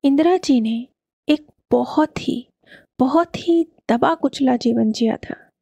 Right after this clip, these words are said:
उनके पास्ट बर्थ में भी और उनके इस वर्तमान जीवन में भी। जो उनका बचपन और टीनेज रहा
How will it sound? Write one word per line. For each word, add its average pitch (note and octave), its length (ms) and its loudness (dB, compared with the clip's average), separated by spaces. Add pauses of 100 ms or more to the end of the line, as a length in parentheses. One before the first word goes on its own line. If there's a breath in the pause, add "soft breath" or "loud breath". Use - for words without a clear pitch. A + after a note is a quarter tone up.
(1200)
उनके D4+ 380 2
पास्ट - 520 -2
बर्थ D4 300 -2
में D4+ 120 0
भी F#4 200 0
और C4 240 0
उनके C#4 280 0
इस C#4 140 -8
वर्तमान B3 560 0
जीवन A3+ 280 -2
में A3 200 -2
भी। - 240 -10 (840 loud breath)
जो C#4 120 0
उनका C4+ 280 0
बचपन B3 500 -4
और C#4 120 2
टीनेज C4 600 0
रहा A#3 240 0